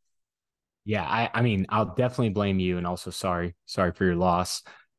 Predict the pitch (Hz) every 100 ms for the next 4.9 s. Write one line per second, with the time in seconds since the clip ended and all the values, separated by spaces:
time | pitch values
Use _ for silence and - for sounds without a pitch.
0 | _ _ _ - 131 117 - - - _
1 | _ _ _ _ _ _ _ _ _ _
2 | _ _ _ _ _ _ - 120 147 -
3 | 113 151 117 - - 156 156 147 107 110
4 | 110 98 92 92 - 95 92 85 78